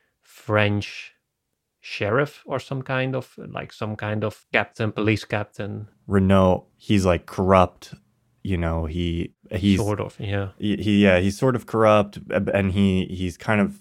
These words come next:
Speaker 2: sympathetic with the, with the Nazis, uh,
Speaker 1: Mm-hmm.
Speaker 2: to some extent. But, but yeah, he d-, he's
Speaker 1: Yeah.
Speaker 2: unwilling to just, like,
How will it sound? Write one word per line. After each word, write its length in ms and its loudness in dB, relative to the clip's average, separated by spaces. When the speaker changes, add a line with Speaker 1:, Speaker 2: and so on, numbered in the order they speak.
Speaker 2:
sympathetic 800 -2
with 240 -4
the, 400 -4
with 240 -6
the 80 -8
Nazis, 560 -8
uh, 260 -8
Speaker 1:
Mm-hmm. 340 -2
Speaker 2:
to 100 -4
some 240 -6
extent. 520 -12
But, 360 2
but 160 4
yeah, 240 6
he 160 2
d-, 180 -4
he's 280 4
Speaker 1:
Yeah. 100 6
Speaker 2:
unwilling 420 6
to 140 -2
just, 240 -2
like, 300 -6